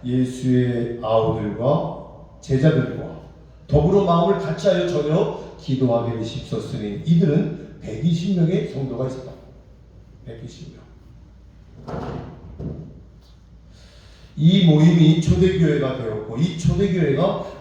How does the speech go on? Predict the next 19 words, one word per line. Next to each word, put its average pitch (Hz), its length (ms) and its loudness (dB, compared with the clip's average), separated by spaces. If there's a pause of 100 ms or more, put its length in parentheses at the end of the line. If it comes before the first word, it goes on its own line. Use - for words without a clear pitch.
다른 151 400 2
교회를 165 320 6
세우고 170 440 -2
또 190 120 0
다른 202 360 0
교회를 147 360 0
세우고 143 840 0
결국 - 800 0
그 196 200 -4
교회들이 196 680 0
번져나가며 160 1040 0
세워가며 160 680 0 (220)
결국 165 580 2 (240)
우리 127 320 0
연회가 117 300 -2
만들어졌고 107 760 -6
우리 170 160 6
교회가 160 320 6
만들어졌고 131 1000 0